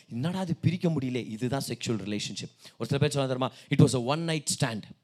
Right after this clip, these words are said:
எல்லாம் ஒரு சில வார்த்தைங்க கொஞ்சம் பேருக்கு புதுசா இருக்கலாம். நம்மலாம் பரிசுத்தவான்களா இருக்கிறதுனால ஆண்டவருக்கு நன்றி செலுத்தலாம்.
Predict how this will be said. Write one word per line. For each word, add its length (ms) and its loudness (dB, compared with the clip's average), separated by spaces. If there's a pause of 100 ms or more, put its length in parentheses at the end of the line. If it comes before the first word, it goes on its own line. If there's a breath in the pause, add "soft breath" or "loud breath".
எல்லாம் 180 4
ஒரு 100 4
சில 220 4
வார்த்தைங்க 340 0 (120)
கொஞ்சம் 180 0
பேருக்கு 400 0 (240 soft breath)
புதுசா 240 4
இருக்கலாம். 380 0
நம்மலாம் 200 0
பரிசுத்தவான்களா 560 0
இருக்கிறதுனால 460 0
ஆண்டவருக்கு 240 0
நன்றி 320 -2
செலுத்தலாம். 340 -6